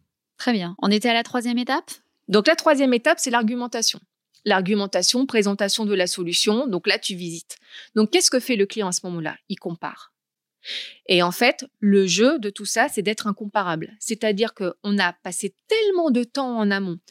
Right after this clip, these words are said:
Speaker 2: à creuser quels seraient les impacts positifs, les impacts négatifs, qu'est-ce que serait sa solution idéale, parce que quelle problématique ça va résoudre, et cetera,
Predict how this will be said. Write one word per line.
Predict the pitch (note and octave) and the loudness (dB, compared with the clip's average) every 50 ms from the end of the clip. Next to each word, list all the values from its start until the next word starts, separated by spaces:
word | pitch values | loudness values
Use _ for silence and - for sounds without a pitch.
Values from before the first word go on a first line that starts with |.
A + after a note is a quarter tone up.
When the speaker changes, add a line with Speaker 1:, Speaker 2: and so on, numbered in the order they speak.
| - - - _ _ _ | -20 -20 -20 _ _ _
Speaker 2:
à | - G#3 G#3 | -2 -2 -2
creuser | - - - - C#4 C4+ B3+ A3+ G#3+ A#3 B3+ A#3+ G#3+ | -4 -6 -4 0 0 0 2 0 -2 -2 -2 -2 0
quels | A#3 G3+ G3 | -2 -2 -2
seraient | - A#3 G#3 G3+ | -4 -2 -2 -2
les | G#3 G#3 G#3 F3+ G3+ | -2 -2 -2 -2 -4
impacts | G#3+ G#3+ A3 - B3 A#3 A#3 - - G#3 | -4 -4 -4 -4 -4 -4 -4 -6 -10 -12
positifs, | - _ B3 A#3+ A3 A3+ B3 - - - A3 G#3 - | -8 _ -4 -4 -4 -4 -8 -10 -14 -12 -12 -8 -2
les | G#3 G3 F3+ | -2 0 0
impacts | G3 G3+ G3+ - A3+ G#3+ - - | 0 -4 -2 -2 -4 -4 -4 -4
négatifs, | G#3+ G3+ G3+ A3 A3 G3+ A#3 A#3+ A#3 - - - - A3+ A3 G#3 - - - - _ _ B3 A3+ | -2 0 0 0 2 0 0 -2 -2 -4 -6 -6 -6 -6 -8 -10 -10 -14 -16 -20 _ _ -14 0
qu'est-ce | - B3+ A#3+ - - | 2 2 2 4 0
que | B3 A#3 | -2 -4
serait | A3 - - - A#3+ A#3 | -4 -4 -2 -2 -2 -2
sa | - - A3+ G3 | 0 0 0 0
solution | - - B3+ A3+ A#3 A#3 - - B3 A3+ A3+ | 2 0 -2 -2 -2 -2 -2 -2 -2 -2 -2
idéale, | A3 G3+ F#3+ B3+ B3 A#3+ A3 G#3+ G#3+ G3+ | -2 0 0 0 2 2 4 4 2 0
parce | G3+ G3+ F#3+ - | -2 -6 -8 -8
que | - A3 | -8 -8
quelle | - - B3+ A3+ - | -2 0 0 0 -2
problématique | - _ A3+ G3+ G#3+ A#3 A3+ A3 A3 A3 G#3+ - B3 A3+ _ - | -8 _ -8 -4 -2 0 0 0 -2 -4 -6 -8 -12 -10 _ -6
ça | - - A#3+ G#3+ | -2 2 2 2
va | F#3+ G3+ | 2 2
résoudre, | F#3 G3+ A3 A3+ G#3+ A#3 G3+ G3 | 0 0 -2 -4 -4 -8 -10 -10
et | G3+ G3+ | -10 -10
cetera, | - G3+ F3+ - G3 F#3 F#3+ A#3+ E4 - | -12 -14 -10 -8 -6 -2 -2 -2 -4 -4